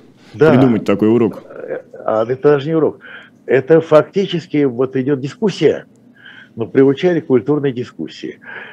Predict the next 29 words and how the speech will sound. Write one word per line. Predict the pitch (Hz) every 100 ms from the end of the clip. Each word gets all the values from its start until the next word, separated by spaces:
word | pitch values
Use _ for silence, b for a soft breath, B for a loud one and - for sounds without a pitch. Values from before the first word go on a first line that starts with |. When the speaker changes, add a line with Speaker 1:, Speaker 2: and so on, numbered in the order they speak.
| B -
Speaker 1:
А | 123
потом, | 170 175 214 196
когда | 147 143
это | 143
стало | - 143 131
модно | 139 113 139
на |
Западе, | 151 196 180 143 123
вот | 156
это | 160 117
вернулось | 131 123 107 101 -
к |
нам | 165 170 147
и |
так | - 107
далее. | 80 71 69 - B B
Более | 107 151 214 180 143
того, | 123 107
я | 95 92
вам | 85
хочу | - 98 98
сказать, | - 98 95 78 76
что | - 139 131 - _ _ _ _ - - _
в | 117
этих | 139 - 135 - B B B B
дискуссиях | 110 135 - 196 175 - 95 - - B B
формируется | - 123 131 139 143 139 143
мировоззрение | 127 135 127 135 131 117 139 143 117 98
детей. | 82 85 - - 73 60